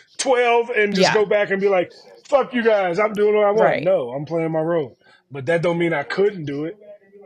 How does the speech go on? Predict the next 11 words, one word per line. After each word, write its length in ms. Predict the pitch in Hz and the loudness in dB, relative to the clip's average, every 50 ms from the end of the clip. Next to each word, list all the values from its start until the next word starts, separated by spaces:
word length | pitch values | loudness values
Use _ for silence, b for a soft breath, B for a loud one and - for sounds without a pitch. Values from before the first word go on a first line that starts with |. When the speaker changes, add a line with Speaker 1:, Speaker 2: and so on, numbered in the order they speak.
| 180 - _ _ _ _ b b b | -20 -20 _ _ _ _ b b b
Speaker 1:
So 180 | - - 170 160 | -12 -10 -8 -4
now 300 | 165 185 185 180 185 190 | 0 0 2 2 2 2
I'm 60 | 185 | 2
out 180 | 180 180 185 147 | 2 2 2 2
here 160 | 160 180 170 | 0 0 0
showing 380 | - - 180 180 175 175 170 170 | 0 -2 -2 -2 -2 -2 -2 -2
that 120 | 165 165 | -2 -2
I 120 | 160 156 | -4 -4
can 340 | 147 - 180 196 214 208 190 | -8 -8 -6 -4 -4 -4 -4
do 140 | 160 165 165 | -4 -4 -4
it, 100 | 170 165 | -4 -6